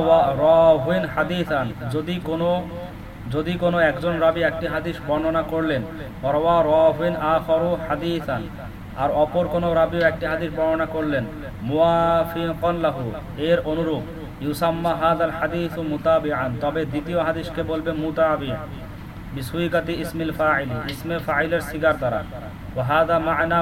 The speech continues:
মা ইয়াকুলুল মুহাদ্দিসুনা, এই অর্থের উপর ভিত্তি করে মুহাদ্দিসগণ বলে থাকেন যে,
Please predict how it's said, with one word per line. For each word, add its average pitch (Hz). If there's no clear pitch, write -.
মা 165
ইয়াকুলুল 170
মুহাদ্দিসুনা, 151
এই 165
অর্থের 160
উপর 165
ভিত্তি 151
করে 165
মুহাদ্দিসগণ 156
বলে 156
থাকেন 160
যে, 117